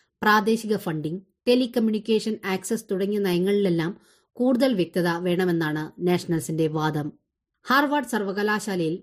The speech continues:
വിദേശ വിദ്യാർത്ഥികളുടെ പ്രവേശനത്തിൽ വിലക്കേർപ്പെടുത്തി അമേരിക്ക. അന്താരാഷ്ട്ര വിദ്യാർത്ഥികൾക്ക് ഏർപ്പെടുത്തിയ നിരോധനം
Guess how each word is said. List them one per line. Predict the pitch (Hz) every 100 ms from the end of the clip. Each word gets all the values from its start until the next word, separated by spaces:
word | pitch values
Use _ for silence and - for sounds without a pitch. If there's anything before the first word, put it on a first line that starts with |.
| -
വിദേശ | 202 226 269 277
വിദ്യാർത്ഥികളുടെ | 233 202 214 208 202 208
പ്രവേശനത്തിൽ | 214 208 170 180 180 180 175 165
വിലക്കേർപ്പെടുത്തി | 170 202 208 190 151 156 160
അമേരിക്ക. | 151 151 156 135 156 - _ _ _ _ -
അന്താരാഷ്ട്ര | 156 175 180 185 -
വിദ്യാർത്ഥികൾക്ക് | 185 165 156 190 180 190 185 185
ഏർപ്പെടുത്തിയ | 180 - 175 190
നിരോധനം | 170 170 185 165 151